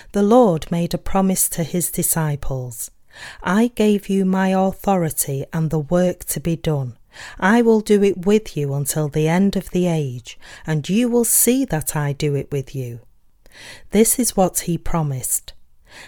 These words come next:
Therefore, the righteous shall not have any fear.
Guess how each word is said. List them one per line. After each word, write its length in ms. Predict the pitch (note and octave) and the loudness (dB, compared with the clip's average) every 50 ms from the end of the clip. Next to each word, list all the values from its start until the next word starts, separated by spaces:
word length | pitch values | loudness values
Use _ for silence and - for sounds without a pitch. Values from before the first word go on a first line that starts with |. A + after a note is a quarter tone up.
| - - | -6 0
Therefore, 680 | - G#3 A3 A#3+ B3+ - - F3 D#3+ D3+ D3 C#3+ C#3 - - - - - - | 4 4 6 4 4 0 0 -2 0 0 -2 -6 -8 -10 -16 -20 -10 -4 0
the 120 | E3+ E3 | 0 2
righteous 500 | E3 F#3 F#3+ G#3+ A3+ G#3+ - - A3+ G#3+ | 2 4 4 4 4 2 0 0 0 0
shall 240 | - - - F#3 E3 | 0 0 -2 -2 0
not 400 | D#3+ D#3+ F3 G3 G#3+ A3 - - | 2 2 4 4 2 2 0 -4
have 280 | - - G#3+ G#3 - G3+ | -2 0 0 0 2 0
any 200 | F#3+ F#3+ F#3 F3+ | 0 2 0 0
fear. 500 | - - - F3 E3 D#3 D3 C3+ B2 | -2 -2 -2 0 0 0 -2 -6 -8